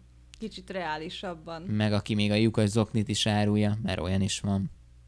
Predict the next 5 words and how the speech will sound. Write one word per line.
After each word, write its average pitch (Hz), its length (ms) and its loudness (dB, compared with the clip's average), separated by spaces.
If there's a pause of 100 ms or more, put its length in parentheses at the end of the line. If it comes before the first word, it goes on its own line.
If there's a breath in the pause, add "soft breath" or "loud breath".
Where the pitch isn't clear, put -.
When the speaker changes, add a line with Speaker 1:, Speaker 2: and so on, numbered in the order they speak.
(1400 loud breath)
Speaker 2:
Vagy 104 360 4
Speaker 1:
A - 20 -2
biznisz 226 380 -6
az 208 180 -8
biznisz. 156 520 -10